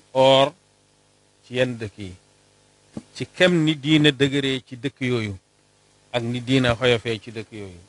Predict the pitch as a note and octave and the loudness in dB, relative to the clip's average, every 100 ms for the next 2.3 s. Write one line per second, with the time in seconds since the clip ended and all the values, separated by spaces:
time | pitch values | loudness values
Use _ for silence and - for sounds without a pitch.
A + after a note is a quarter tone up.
0 | _ _ _ _ _ _ _ _ _ _ | _ _ _ _ _ _ _ _ _ _
1 | _ G#2 A#2+ B2 C#3 C3 C#3+ A2 C#3 C3+ | _ -6 0 2 0 0 -4 -2 -4 -2
2 | C3+ C#3 E3 | -2 -2 -4